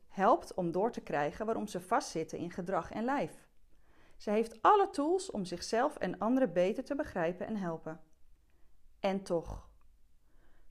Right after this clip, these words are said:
toch kwam het weer op als kakken. De acute, boze bui van paniek. Ze werd gevraagd voor een spelletjesmiddag met lieve mensen uit haar nieuwe dorp. Gewoon een heel leuk sociaal gebeuren,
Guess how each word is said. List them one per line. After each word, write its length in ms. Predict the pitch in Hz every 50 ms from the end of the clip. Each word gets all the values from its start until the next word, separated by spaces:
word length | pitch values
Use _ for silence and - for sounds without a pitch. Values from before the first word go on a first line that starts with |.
| - - - -
toch 300 | - 330 339 339 - -
kwam 220 | - 247 226 202
het 120 | 180 180
weer 180 | - 175 165 - - -
op 260 | 226 254 254 - - -
als 320 | - 247 - - - -
kakken. 440 | - 214 180 160 - 170 160 175 - - - - - - - - _ - - - - - - - - -
De 160 | - - -
acute, 640 | 185 180 180 - - 302 302 311 311 302 247 170 147
boze 400 | - 196 220 247 277 277 - 226
bui 340 | 165 147 175 170 165 175 185
van 220 | 180 - 226 220 220
paniek. 480 | 254 233 226 202 180 175 - - - - - - - - - - _ - - - - - - - - - - - - - - _
Ze 180 | - - - 233
werd 180 | 220 240 233 -
gevraagd 520 | - 196 - - 226 226 254 302 - -
voor 120 | - 226
een 80 | 196 190
spelletjesmiddag 840 | - - - 247 262 311 330 - 269 240 233 214 208 202 202 220 -
met 160 | - 180 -
lieve 300 | - 180 208 254 220 208
mensen 380 | 175 170 175 208 240 - - 196
uit 140 | - 175 175
haar 100 | 180 165
nieuwe 260 | 170 185 214 208 185
dorp. 380 | 156 160 151 151 151 - - - - - - - - - - - -
Gewoon 540 | - - - - 247 214 247 269 320 370 359
een 140 | - 202 180
heel 280 | 160 175 190 233 277 233
leuk 280 | 196 175 202 269 180
sociaal 500 | - - - 190 180 - - 202 208 226
gebeuren, 520 | 226 - 220 170 190 180 175 165 160 -